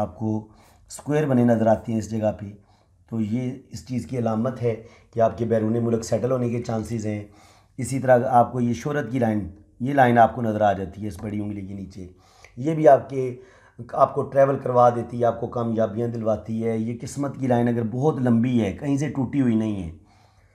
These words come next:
तो ये भी आपको ट्रैवल करवा देती है और बैरून मुल्क ले जाती है। अगर हथेली के दरमियान से भी अगर किस्मत की लाइनें स्टार्ट लिया, यहाँ तक चली गई,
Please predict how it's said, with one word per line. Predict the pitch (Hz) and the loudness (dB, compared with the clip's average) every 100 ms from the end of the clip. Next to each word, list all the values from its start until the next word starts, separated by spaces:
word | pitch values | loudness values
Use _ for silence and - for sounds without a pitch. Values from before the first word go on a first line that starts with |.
| _ _ _ _ | _ _ _ _
तो | 151 160 | -2 0
ये | 123 170 | 2 2
भी | 180 170 | 2 8
आपको | 147 - 143 | 8 8 0
ट्रैवल | 131 135 135 | -4 0 0
करवा | 120 123 120 117 | 0 0 2 2
देती | 117 113 123 | 0 -8 -6
है | |
और | 120 | -6
बैरून | 110 110 110 | -4 -4 -4
मुल्क | 117 117 107 | -4 -6 -8
ले | 107 110 | -8 -6
जाती | 117 113 | -6 -6
है। | 131 | -6
अगर | 131 | -2
हथेली | 135 131 120 | -2 -2 -4
के | 123 | -4
दरमियान | 139 135 135 147 | -2 2 4 2
से | 165 | 2
भी | 180 | -2
अगर | 180 165 | -4 -4
किस्मत | 165 160 165 165 | -4 -4 -4 -2
की | |
लाइनें | 160 151 156 | -2 -2 -2
स्टार्ट | - 151 139 147 | 0 4 4 4
लिया, | 143 147 | -2 -2
यहाँ | 143 123 131 | 0 -2 -2
तक | 139 | -4
चली | 143 139 143 | -4 -4 -4
गई, | 139 | -6